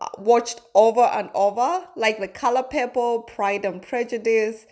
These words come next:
Lion King, and even Shaka Zulu. Other than that, I need change. My hair routine has become so routine,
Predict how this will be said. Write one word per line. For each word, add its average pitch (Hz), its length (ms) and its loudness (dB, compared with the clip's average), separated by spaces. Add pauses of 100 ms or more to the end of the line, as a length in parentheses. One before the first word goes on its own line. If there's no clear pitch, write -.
(240)
Lion 247 400 4
King, 233 500 -8
and - 180 -8
even 262 260 -6
Shaka 208 380 -8
Zulu. 160 380 -10 (460)
Other 254 260 4
than 330 260 0
that, 240 300 4
I 220 180 0
need 226 500 -6
change. 139 800 -10 (560)
My 233 220 0
hair 339 280 4
routine 392 480 -2
has 233 240 -2
become 214 560 -4
so 247 540 4
routine, 220 960 -8